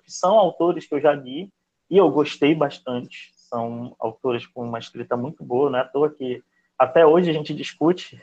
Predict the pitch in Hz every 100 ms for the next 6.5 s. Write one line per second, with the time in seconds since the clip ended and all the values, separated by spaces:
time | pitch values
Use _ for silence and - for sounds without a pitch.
0 | _ - 131 127 135 131 - 135 139 135
1 | 139 135 131 139 135 127 - 139 147 117
2 | 120 120 - 135 135 123 135 143 180 156
3 | 127 127 151 - _ _ _ _ _ _
4 | 135 180 180 131 135 180 180 - 135 127
5 | 123 135 131 156 - 233 269 320 294 226
6 | 190 143 143 117